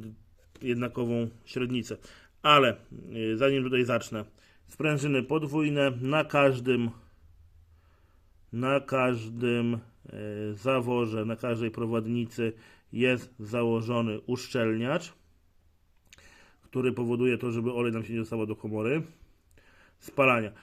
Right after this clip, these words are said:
Następna rzecz, o której bym zapomniał, e, i nie powiedział.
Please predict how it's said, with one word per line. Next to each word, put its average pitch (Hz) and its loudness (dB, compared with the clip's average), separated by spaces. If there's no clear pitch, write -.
Następna 131 0
rzecz, 127 -2
o 123 -6
której 123 2
bym 120 -2
zapomniał, 120 -2
e, 107 -4
i 135 -6
nie 131 0
powiedział. 113 0